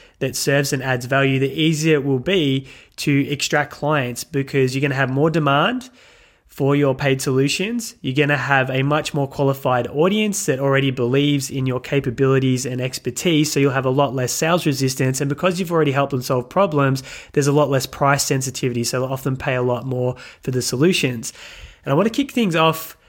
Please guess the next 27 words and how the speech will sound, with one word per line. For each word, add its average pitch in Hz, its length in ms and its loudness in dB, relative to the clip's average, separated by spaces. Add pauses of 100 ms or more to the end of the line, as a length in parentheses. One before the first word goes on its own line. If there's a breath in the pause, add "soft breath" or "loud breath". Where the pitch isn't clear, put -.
(260 soft breath)
with 147 320 2
a 143 100 -2
consideration. 143 960 0 (160)
And 139 260 0
I 143 120 0
heard 180 260 -2
this 196 300 -2
on 143 460 -2
another 135 420 0
podcast 131 800 -2 (240 soft breath)
with 131 220 0
Alex 143 340 0
Hormozi, 131 420 0
and 123 80 -2
it 127 60 -4
was 131 160 -2
so 151 200 2
good 135 340 0
that 135 120 -2
I 127 80 0
wanted 127 360 0
to 120 220 -4
share 156 440 2
it 131 180 -2 (240 loud breath)
and 131 140 -2
credit 131 380 0
him 131 400 -2